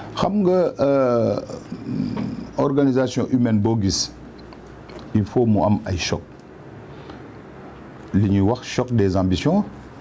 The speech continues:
dafay am également. Am na ñoo xam ni, euh,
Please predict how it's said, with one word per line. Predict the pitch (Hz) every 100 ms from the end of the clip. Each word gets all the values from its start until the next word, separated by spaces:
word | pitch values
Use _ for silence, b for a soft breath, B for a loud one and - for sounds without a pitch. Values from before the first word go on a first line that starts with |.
| -
dafay | - - 170
am | 147 139
également. | 92 71 58 - - - - - B B B B B B -
Am | 151 190
na | 185
ñoo | 170
xam | 139 127 107
ni, | 107 151 - - - - - - 107 95
euh, | 120 120 113